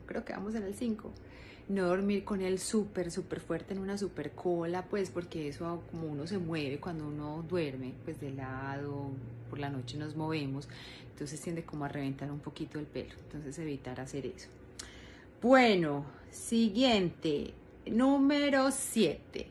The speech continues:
o seis. Ay, ya perdí la cuenta, pero bueno, ustedes ahí van apuntando. Eh, cuando uno se va a lavar el pelo, obviamente lavar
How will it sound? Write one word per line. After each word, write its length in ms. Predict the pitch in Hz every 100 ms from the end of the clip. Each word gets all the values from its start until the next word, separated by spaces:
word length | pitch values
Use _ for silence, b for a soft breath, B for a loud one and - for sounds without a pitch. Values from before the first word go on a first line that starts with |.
| -
o 60 | 160
seis. 440 | - - - - -
Ay, 180 | - -
ya 160 | 185 170
perdí 280 | 180 180 180
la 160 | 185
cuenta, 320 | 185 147 - -
pero 160 | 180 165
bueno, 140 | 151
ustedes 280 | - 185 190
ahí 120 | 180
van 180 | 160 180
apuntando. 580 | 185 170 156 139 135 139 - B B B B -
Eh, 840 | 214 208 208 196 185 180 175 170 170 170 - - -
cuando 380 | 214 208 214
uno 220 | 226 233 277
se 120 | 269
va 100 | 220
a 40 |
lavar 300 | 208 240 254
el 120 | 254
pelo, 500 | 240 277 233 214 214 - B B B -
obviamente 880 | 240 220 214 220 220 220 185 - 214
lavar 560 | 208 190 175 170 170